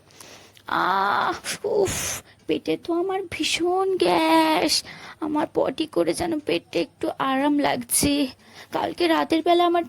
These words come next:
তেল ঝাল মশলা খাওয়া একদমই উচিত হয়নি। না খেলে বোধহয় আমার পেটে এত গ্যাস হতো না। যাক বাবা, আমার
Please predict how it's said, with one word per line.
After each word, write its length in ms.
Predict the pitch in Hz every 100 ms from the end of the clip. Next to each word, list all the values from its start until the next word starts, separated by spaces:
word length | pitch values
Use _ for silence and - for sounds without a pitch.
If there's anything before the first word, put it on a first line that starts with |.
| -
তেল 240 | 330 330
ঝাল 240 | 320 339 330
মশলা 400 | 320 294 320 339
খাওয়া 360 | - 320 330
একদমই 500 | 302 285 381 466 508
উচিত 360 | 440 330 311 269
হয়নি। 500 | 294 277 262 262 269 - - - -
না 160 | 320 349
খেলে 280 | - 392 381
বোধহয় 320 | 370 330 349
আমার 260 | 330 320 330
পেটে 220 | 427 -
এত 240 | - - 330
গ্যাস 400 | 269 - 262 294
হতো 240 | 285 269
না। 180 | 262 262 - - -
যাক 180 | 330 240
বাবা, 220 | - 233
আমার 180 | 320 381